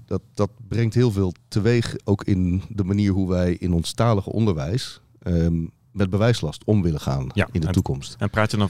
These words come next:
Speaker 2: bijvoorbeeld over verslagen inleveren van,
Speaker 1: Bijvoorbeeld, ja.
Speaker 2: eh, eh,
Speaker 1: Ja, ja.
Speaker 2: wat, wat je gewoon in, tegenwoordig bijna chat G P T kan laten doen, hè?
Speaker 1: Exact, maar bij vrijwel alle type toetsen die we nu afnemen,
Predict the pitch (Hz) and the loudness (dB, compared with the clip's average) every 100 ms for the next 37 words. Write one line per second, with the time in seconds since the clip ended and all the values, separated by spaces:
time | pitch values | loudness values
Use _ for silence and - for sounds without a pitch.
0 | 101 95 101 95 101 92 85 90 - 101 | -2 0 2 2 2 0 0 -4 -2 -2
1 | 107 95 98 95 98 92 95 87 - 87 | -2 -2 0 2 2 2 -2 -4 -2 0
2 | 92 87 135 - - - - - - 147 | 2 2 -2 0 -2 -2 -8 -12 -2 0
3 | 98 90 90 - 98 92 - 87 90 90 | 0 0 0 0 -2 0 0 2 2 0
4 | 87 - 85 85 82 85 82 87 - 82 | -2 0 2 2 0 2 2 2 2 0
5 | 87 87 95 92 - 90 90 107 87 71 | 0 -2 0 0 0 2 2 0 -2 -2
6 | 120 - _ _ 143 - 117 110 85 76 | -6 -8 _ _ 2 2 0 0 0 0
7 | 78 - 85 80 98 113 113 _ - 143 | -2 0 0 2 0 0 -2 _ -4 0
8 | - - 165 - 127 107 92 95 104 - | 0 0 0 0 0 0 0 2 2 2
9 | 104 - 117 127 151 | -2 0 0 0 -2